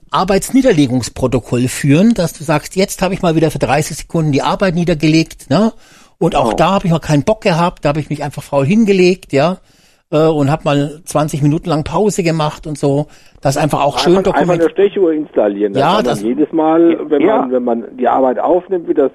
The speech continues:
Speaker 3: elektronisch registriert und wenn man sagt, "Ich mache jetzt nichts mehr", dann sticht man sie wieder
Speaker 1: Genau.
Speaker 3: auf.
Speaker 1: Und dann kann man auch wunderbar argumentieren, dass du ein sehr unzuverlässiger Mitarbeiter bist, den man natürlich nicht einstellen kann.
Speaker 2: Genau.
Speaker 1: Und du bist ja sozusagen noch Praktikant und, äh,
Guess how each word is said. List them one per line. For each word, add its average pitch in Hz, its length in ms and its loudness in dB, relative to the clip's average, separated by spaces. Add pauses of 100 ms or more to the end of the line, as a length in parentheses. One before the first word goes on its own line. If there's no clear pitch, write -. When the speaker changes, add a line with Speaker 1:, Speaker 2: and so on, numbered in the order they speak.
(100)
Speaker 3:
elektronisch 139 640 -4
registriert 123 720 -2
und 117 180 -6
wenn 107 140 0
man 101 340 -2
sagt, 104 260 -2
"Ich - 60 -20
mache 101 160 -2
jetzt 92 140 -4
nichts 123 200 -10
mehr", 156 140 2
dann 151 260 0
sticht 147 240 -4
man 135 140 0
sie 131 80 -8
wieder 127 160 2
Speaker 1:
Genau. 147 260 0
Speaker 3:
auf. - 60 -10 (320)
Speaker 1:
Und 143 100 -4
dann 147 120 2
kann 170 140 -2
man 190 80 0
auch 160 160 -2
wunderbar 208 360 0
argumentieren, 160 600 -2
dass 147 200 -2
du 151 100 -8
ein 131 120 0
sehr 156 340 -2
unzuverlässiger 151 840 0
Mitarbeiter 156 580 0
bist, - 320 -4
den 143 140 2
man 147 80 2
natürlich 135 480 -4
nicht 196 360 0
einstellen 110 640 -2
kann. 135 380 -4 (360)
Speaker 2:
Genau. 92 260 -2
Speaker 1:
Und 139 120 -2
du 131 80 2
bist 156 240 -4
ja 165 60 2
sozusagen 147 480 -2
noch 147 160 -2
Praktikant 160 760 -2
und, 123 340 -4
äh, 139 240 0